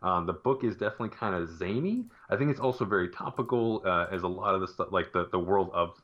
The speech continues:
the Maestro, uh, is very archaic in a lot of its ideologies and, and how, like, the Maestro rules. Uh, and Will kinda shows up and is like, "Well, everyone's dead. Like, in terms of, like, familial, uh,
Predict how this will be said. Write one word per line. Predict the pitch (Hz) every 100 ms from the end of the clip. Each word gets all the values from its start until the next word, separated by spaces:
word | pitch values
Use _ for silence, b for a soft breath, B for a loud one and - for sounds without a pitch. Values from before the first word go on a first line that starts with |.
| -
the | 98
Maestro, | 95 98 - 107 101 104 - B B 82
uh, | 85 82 80
is | 95 82
very | 87 85 87
archaic | 87 85 - 90 85 82
in | 82
a |
lot | 80 80 82
of | 80
its | 80
ideologies | 87 85 82 80 82 78 85 82 82 76
and, | 82 80 82
and | 87 82
how, | 82 80
like, | 80 80
the | 82
Maestro | 80 80 - 80
rules. | 104 127 120 107 101 B B B -
Uh, | 90 85 82 92
and | 92 90
Will | 95
kinda | 92 98 90
shows | - 95 90 87
up | 87 -
and | 85
is | 82
like, | 82
"Well, | -
everyone's | 139 147 139 120 92
dead. | 104 101 98 95
Like, | 85 80 b b
in | 90
terms | 113 101 92
of, | 90 92
like, | 85 -
familial, | 110 98 101 98 95 90 - - -
uh, | 85 80 87